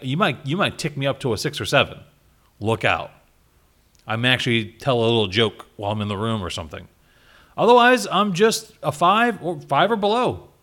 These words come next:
Like the store, I'm just five and below. Not impressed. I'm not over the moon about it. I'm not, like,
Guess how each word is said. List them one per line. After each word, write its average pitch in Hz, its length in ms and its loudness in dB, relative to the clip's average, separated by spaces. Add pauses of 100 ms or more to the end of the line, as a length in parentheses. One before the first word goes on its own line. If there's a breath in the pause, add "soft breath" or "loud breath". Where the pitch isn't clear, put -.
(240)
Like 127 140 -6
the 156 80 -6
store, 185 220 2
I'm 151 100 2
just 143 140 -2
five 160 180 6
and 175 100 -2
below. 180 440 2 (1900)
Not 135 220 0
impressed. 208 580 0 (720 soft breath)
I'm 143 140 -4
not 202 240 4 (280)
over 180 200 6
the 175 80 2
moon 196 240 2
about 214 280 2
it. 214 140 -2 (500)
I'm 160 240 0
not, 180 360 4
like, 151 340 0